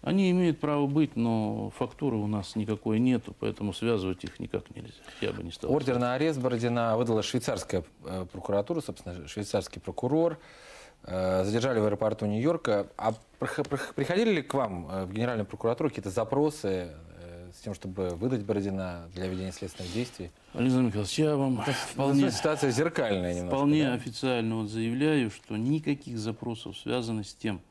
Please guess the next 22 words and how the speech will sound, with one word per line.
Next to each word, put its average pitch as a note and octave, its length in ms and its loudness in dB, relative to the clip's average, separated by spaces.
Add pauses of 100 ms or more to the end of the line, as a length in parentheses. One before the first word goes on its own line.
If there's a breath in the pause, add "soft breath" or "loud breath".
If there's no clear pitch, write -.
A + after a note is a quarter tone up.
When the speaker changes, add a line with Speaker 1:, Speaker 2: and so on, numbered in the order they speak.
(380 soft breath)
Speaker 1:
чтобы A2+ 380 -2
необходимость A#2+ 800 0
прибытия A#2+ 580 0
Бородина A2 480 -2
в - 40 -10
Швейцарию, G#2 640 -6 (840 soft breath)
никаких C3+ 500 2
запросов, A#2+ 640 0
связанных A#2 480 0
с - 80 -14 (120)
ним, B2 180 0
чтобы - 260 -8
провести A#2 480 -2
с - 80 -10
ним A2 140 -4
какие-то A2 420 -4
следственные G#2+ 540 -4
действия, A#2 340 -4
не G2+ 220 0
было. F2 200 -10
Больше A#2 380 -2
того, F#2 300 -10